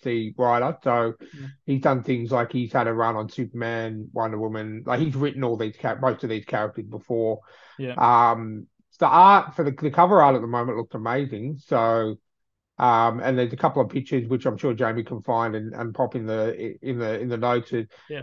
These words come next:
Speaker 1: literally Godzilla, like, King, King Kong's climbing up the Daily Planet building, um, while, you know, being attacked by all the different Green Lanterns, and then you've got
Speaker 2: Yeah.
Speaker 1: Godzilla doing his thing. So I, I think it looks pretty, pretty damn impressive.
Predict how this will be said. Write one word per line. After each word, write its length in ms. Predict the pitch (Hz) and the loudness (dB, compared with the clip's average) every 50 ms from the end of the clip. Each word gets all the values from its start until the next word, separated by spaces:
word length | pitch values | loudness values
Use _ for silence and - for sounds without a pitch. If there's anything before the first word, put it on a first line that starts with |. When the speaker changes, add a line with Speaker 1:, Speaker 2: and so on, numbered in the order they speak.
| - _ | -10 _
Speaker 1:
literally 480 | - 180 226 - - 247 208 196 180 165 | 4 4 6 8 8 8 10 10 8 8
Godzilla, 720 | 143 190 175 170 143 147 185 196 190 190 190 185 170 175 | 8 6 6 6 6 6 6 6 8 8 8 6 6 6
like, 180 | 175 165 156 156 - - - | 6 6 6 4 0 -8 -6
King, 240 | - 208 156 139 - - | -6 -4 -4 -6 -10 -6
King 180 | - 233 220 | -4 -2 0
Kong's 320 | 185 202 208 190 180 165 - | 4 4 4 4 2 -2 -2
climbing 320 | - 190 170 175 170 165 | 0 0 0 0 0 -2
up 140 | 160 151 151 | -4 -4 -4
the 40 | 147 | -4
Daily 300 | 131 160 151 151 143 135 | -2 0 0 0 -2 -4
Planet 340 | - - 147 147 151 135 | -4 -4 -2 -2 -2 -2
building, 520 | 143 151 147 147 147 147 147 147 151 139 - _ _ _ _ _ _ _ _ _ | 0 0 2 2 2 0 0 -4 -6 -8 -12 _ _ _ _ _ _ _ _ _
um, 680 | - - 131 135 135 127 131 131 131 135 131 131 131 123 | -2 2 4 4 4 6 4 4 4 2 0 -2 -6 -4
while, 560 | 127 139 135 131 127 127 127 127 127 123 - - | 0 2 2 2 2 2 0 0 -2 -4 -8 -10
you 140 | - 139 143 | -8 -6 -2
know, 120 | 135 127 123 | -2 -2 0
being 220 | 123 151 135 139 | 0 0 -2 0
attacked 300 | 131 139 160 143 139 - | 0 0 0 0 0 0
by 100 | - 135 | 2 2
all 160 | 135 135 135 | 4 4 2
the 100 | 131 131 | 0 -2
different 280 | 127 131 123 - 139 117 | -2 -4 -6 -8 -8 -4
Green 240 | - 135 131 123 123 | -2 -2 -2 -2 -2
Lanterns, 440 | 127 131 135 131 117 131 127 120 | 0 0 0 0 -2 -4 -6 -6
and 120 | - - 120 | -6 -2 -2
then 200 | 127 123 120 123 | 0 0 0 -2
you've 120 | 123 113 | -4 -4
got 180 | 113 135 123 135 | 0 0 0 0
Speaker 2:
Yeah. 80 | 135 | 2
Speaker 1:
Godzilla 640 | 139 135 123 117 - 135 127 127 127 127 127 127 120 | 2 2 2 2 0 0 0 2 2 2 0 0 0
doing 220 | - 135 127 120 | -2 -2 -2 -2
his 120 | 120 113 110 - | -4 -6 -6 -4
thing. 260 | 135 127 127 131 131 | -4 -2 -2 -2 -4
So 340 | 131 - 131 117 113 113 113 - _ _ _ _ _ _ _ _ _ _ _ - | -2 -2 0 0 0 -2 -4 -6 _ _ _ _ _ _ _ _ _ _ _ 0
I, 260 | - 123 113 - 160 | 2 2 4 4 2
I 20 | 160 | 2
think 160 | 196 190 147 | 4 2 2
it 60 | 143 | 2
looks 160 | 135 131 135 - | 0 0 -2 -4
pretty, 360 | - 160 127 117 113 113 - _ | -4 -4 -2 -2 -4 -8 -10 _
pretty 220 | - - 135 117 | -6 -4 -4 -2
damn 200 | 110 120 117 117 | 0 0 -2 -2
impressive. 520 | 110 101 101 - 131 117 - - 110 104 | -4 -6 -2 -2 -2 -2 -4 -10 -12 -12